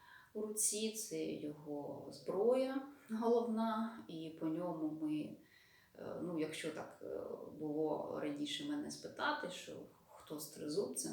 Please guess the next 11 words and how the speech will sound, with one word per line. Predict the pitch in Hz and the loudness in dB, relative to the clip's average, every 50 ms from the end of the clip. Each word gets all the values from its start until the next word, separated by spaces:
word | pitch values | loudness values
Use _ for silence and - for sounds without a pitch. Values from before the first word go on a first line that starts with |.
| - - - | -4 -4 -2
то | 147 151 147 147 147 147 147 147 | 0 2 4 4 2 2 0 -2
це, | - - 151 151 147 147 147 147 147 - - - - - - - - - - - - - - - | -4 -2 0 0 2 2 2 0 0 -2 -4 -6 -8 -10 -12 -12 -18 -20 -20 -20 -20 -20 -20 -12
звісно, | 160 156 160 170 156 - - 165 147 202 | -8 -6 -4 -2 -2 -2 0 0 2 2
Нептун | 311 311 311 - - 285 294 330 330 381 - - | 2 2 0 -2 2 2 4 6 6 4 2 0
і, | - - 175 165 160 156 - - - - - - | -2 -2 -2 0 0 0 0 -2 -4 -4 -8 -8
і | - 185 190 202 | -6 -4 -2 0
Шива. | 202 - - 151 143 139 131 - 135 131 - - | 0 0 0 0 0 -2 -2 -4 -6 -8 -8 -8
Тут | - 151 147 147 | -6 -6 -6 -6
два | 147 143 151 139 139 139 | -6 -6 -4 -4 -4 -4
таких, | - - - - 156 151 156 - - - - - - - - - - - - - - - | -4 -6 -4 -4 -2 -2 -2 -4 -4 -6 -6 -6 -10 -16 -18 -18 -20 -20 -20 -16 -8 -2
е, | 156 156 151 - - | 0 0 0 0 -2